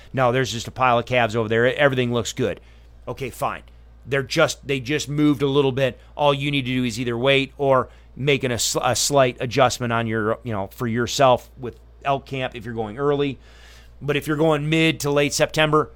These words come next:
a lot of those animals are gonna be moving down the mountain to their traditional areas anyway. So maybe changes in summer and early fall are moot as far as you're concerned.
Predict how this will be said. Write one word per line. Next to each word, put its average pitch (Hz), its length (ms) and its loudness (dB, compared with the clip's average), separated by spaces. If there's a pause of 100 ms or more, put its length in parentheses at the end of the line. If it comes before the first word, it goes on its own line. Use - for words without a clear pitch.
(160)
a 151 60 0
lot 151 200 4
of 143 40 -2
those 139 140 -4
animals 135 280 0
are 123 40 -6
gonna 127 120 -2
be 123 120 -2
moving 127 240 -2
down 123 160 2
the 120 60 -2
mountain 123 240 0
to 117 80 -8
their 113 120 -4
traditional 117 460 -4
areas 110 280 0
anyway. 170 500 6 (1000)
So 139 160 -6
maybe 139 480 4 (1600)
changes 160 640 -2
in 143 200 -10
summer 139 520 -2 (240)
and 151 100 -2
early 143 220 4
fall 139 440 4 (840)
are 127 140 2
moot 135 320 -2 (840)
as 123 120 -6
far 135 180 4
as 104 100 -2
you're 120 80 -2
concerned. 98 380 -6